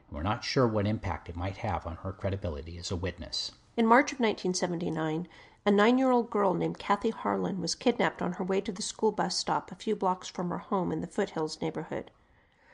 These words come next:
Speaker 2: Law enforcement got a tip that the kidnapper was a man named Robinson,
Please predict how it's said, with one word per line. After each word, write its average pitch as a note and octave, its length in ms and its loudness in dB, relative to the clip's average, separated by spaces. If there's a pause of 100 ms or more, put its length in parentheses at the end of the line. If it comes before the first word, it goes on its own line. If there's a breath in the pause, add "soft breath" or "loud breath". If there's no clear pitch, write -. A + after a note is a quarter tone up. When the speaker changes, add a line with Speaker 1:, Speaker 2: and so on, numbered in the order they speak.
(320 soft breath)
Speaker 2:
Law C4 140 10
enforcement D4+ 480 2
got G#3 140 0
a G3 40 2
tip - 320 -2
that - 160 -6
the F#3 60 -4
kidnapper G#3+ 520 -2
was F3+ 160 -2
a F#3 60 0
man F#3 300 2
named F3+ 220 0
Robinson, F3+ 600 0